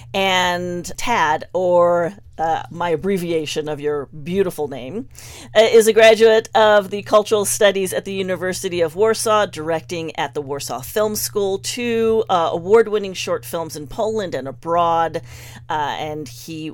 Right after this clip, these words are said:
was responsible with Monika for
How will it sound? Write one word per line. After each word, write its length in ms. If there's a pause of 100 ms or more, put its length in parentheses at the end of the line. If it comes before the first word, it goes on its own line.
was 680
responsible 960
with 340
Monika 640
for 360